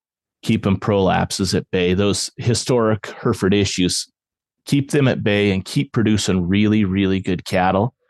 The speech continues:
And what we offer the, the beef industry is something so unique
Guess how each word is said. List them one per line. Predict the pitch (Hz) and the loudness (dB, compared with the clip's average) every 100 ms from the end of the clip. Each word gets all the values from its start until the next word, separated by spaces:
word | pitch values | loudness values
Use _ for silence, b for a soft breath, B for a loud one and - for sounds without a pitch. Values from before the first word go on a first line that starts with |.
| B B B | B B B
And | 104 | 0
what | 104 - | 2 2
we | 123 | 2
offer | 107 107 - 104 | 2 0 0 0
the, | 101 90 71 - | 2 0 -2 -6
the | 62 104 85 69 65 - _ - | -8 -2 0 0 -4 -10 _ -4
beef | 110 101 87 | 0 0 2
industry | 95 92 95 - 101 98 - | 2 2 0 -2 0 0 -2
is | 101 90 80 - - b b | -2 -2 -4 -8 -14 b b
something | - 113 98 98 95 | -2 2 2 2 2
so | - - 113 107 | 0 0 2 4
unique | 104 98 80 73 | 4 4 2 -2